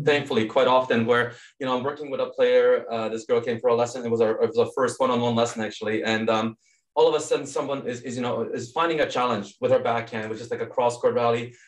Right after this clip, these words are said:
Can't hit it, can't hit it, can't, you know, and all of a sudden, like, there's feedback, feedback, feedback, you know, mutual back and forth, back and forth, back and forth.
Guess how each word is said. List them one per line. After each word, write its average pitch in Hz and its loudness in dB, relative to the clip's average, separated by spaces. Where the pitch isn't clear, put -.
Can't 143 -2
hit 127 0
it, 110 0
can't 135 -6
hit 120 -4
it, 113 2
can't, 131 -6
you 127 -4
know, 113 2
and 123 -2
all 135 2
of 120 4
a - -6
sudden, 120 0
like, 110 -2
there's 110 0
feedback, 123 -2
feedback, 120 -2
feedback, 120 0
you 113 -8
know, 110 -2
mutual 123 -2
back 120 0
and 117 -4
forth, 120 2
back 120 0
and 113 -6
forth, 117 2
back 117 0
and 110 -6
forth. 123 2